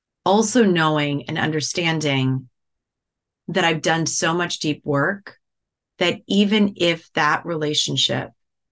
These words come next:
comes in, right, and we have those moments of triggers or we have those moments of difficulties or whatever they are, that because I've done that deep work with myself,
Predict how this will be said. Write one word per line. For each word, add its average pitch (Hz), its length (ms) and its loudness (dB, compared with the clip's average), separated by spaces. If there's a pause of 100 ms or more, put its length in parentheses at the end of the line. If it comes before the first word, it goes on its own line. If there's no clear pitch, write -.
(520)
comes 190 460 0
in, 165 480 -2
right, 147 420 0
and 151 140 -4
we 156 100 -2
have 170 480 0 (360)
those 165 260 -2
moments 165 320 0
of 143 100 -6
triggers 139 560 -2
or 147 60 -2
we 151 140 0
have 160 260 -2
those 156 240 2
moments 147 500 -2
of 139 420 -2 (420)
difficulties 151 800 -2
or 151 120 -4
whatever 156 400 0
they 147 180 0
are, 147 560 0 (500)
that 180 180 -2
because 226 640 2
I've 180 180 -4
done 170 260 0
that 165 200 -4
deep 160 200 -8
work 147 200 -6
with 151 120 -8
myself, 143 760 -4